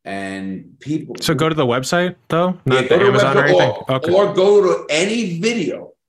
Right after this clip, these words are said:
Speaker 1: that any
Speaker 2: Hmm.
Speaker 1: one of my videos on YouTube. You
Speaker 2: Okay.
Speaker 1: click in the description, and in that description below is the book link.
Speaker 2: Okay, I'll make
Speaker 1: Thank
Speaker 2: sure to
Speaker 1: you.
Speaker 2: add those in particular.
Speaker 1: You got it. Good job,
Speaker 2: Yeah.
Speaker 1: man. You, hey, I hope more people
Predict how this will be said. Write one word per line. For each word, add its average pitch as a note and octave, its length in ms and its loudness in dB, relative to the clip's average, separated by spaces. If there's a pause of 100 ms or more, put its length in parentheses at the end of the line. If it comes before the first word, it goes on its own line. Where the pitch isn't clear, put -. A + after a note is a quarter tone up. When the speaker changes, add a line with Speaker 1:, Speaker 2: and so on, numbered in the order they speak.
Speaker 1:
that F#2 340 -8
any D#3+ 220 0
Speaker 2:
Hmm. G3+ 120 2
Speaker 1:
one G#3+ 100 0
of G3+ 120 -4
my G3 160 0
videos E3 440 0
on D3 160 -6
YouTube. D3+ 380 -10 (920)
You C3+ 140 0
Speaker 2:
Okay. F#2+ 120 -6
Speaker 1:
click G3+ 180 -4
in G#3+ 100 -2
the F#3+ 100 2
description, G#3 840 -2 (440)
and A2 200 -10
in F#3 200 0
that F3+ 240 -4
description F3+ 540 -4
below F3+ 600 -2 (440)
is A#2 160 -6
the A#2 80 -14
book - 260 -8
link. G2 220 -8 (800)
Speaker 2:
Okay, A2+ 180 -4
I'll - 440 -8
make D#3+ 60 0
Speaker 1:
Thank E3 80 -2
Speaker 2:
sure F3 120 -2
to D3 60 0
Speaker 1:
you. C3 60 0
Speaker 2:
add B2+ 180 -4
those A#2+ 300 -2
in A#2 160 -4
particular. G#2+ 640 -4 (360)
Speaker 1:
You B2 200 -4
got A#2 320 2
it. G#2 100 -10
Good E3+ 180 2
job, E3 340 2
Speaker 2:
Yeah. A#2 120 0
Speaker 1:
man. G2+ 80 -6 (200)
You, B2+ 220 -6 (300)
hey, F3 200 0
I D#3+ 120 0
hope F#3+ 360 0
more F#3 400 0
people A#2+ 720 -12